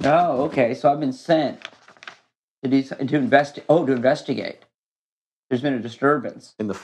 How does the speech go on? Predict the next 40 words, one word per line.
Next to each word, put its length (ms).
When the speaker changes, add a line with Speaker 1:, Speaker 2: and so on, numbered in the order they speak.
Speaker 2:
in 140
disturbance 580
in 100
the 60
law. 360
Speaker 1:
You 100
killed 240
a, 100
you, 300
you 160
killed 220
a 40
pesty. 420
Speaker 2:
You 100
killed 320
the 60
pet, 320
yeah, 180
and 100
you 80
shouldn't 300
have. 200
Speaker 1:
For 60
some 220
reason. 480
I 100
get 80
to 80
keep 200
records. 220
Speaker 2:
Unauthorized, 1000
uh, 280
murder 380
of 140
a 40
pesty. 440
Speaker 1:
Well, 160
and 160
legend 340
lore. 320